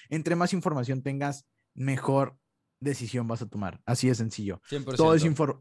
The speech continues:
Speaker 1: todo es información. Este, <clears throat> y para evaluarlas, yo creo el cash flow es lo más importante.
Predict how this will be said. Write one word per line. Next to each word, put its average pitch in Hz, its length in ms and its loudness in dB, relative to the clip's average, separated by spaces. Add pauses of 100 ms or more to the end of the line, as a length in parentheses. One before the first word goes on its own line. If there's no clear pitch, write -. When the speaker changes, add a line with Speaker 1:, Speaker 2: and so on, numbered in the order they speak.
Speaker 1:
todo 147 180 2
es 151 180 2
información. 143 680 -2 (480)
Este, 160 760 2 (100)
<clears throat> - 1000 -16
y 180 480 2 (1120)
para 143 200 0
evaluarlas, 131 800 -2 (180)
yo 131 160 -4
creo 139 200 2
el 123 140 0
cash 113 260 -4
flow 101 240 -10 (340)
es 123 100 -2
lo 127 100 4
más 123 140 2
importante. 131 680 -2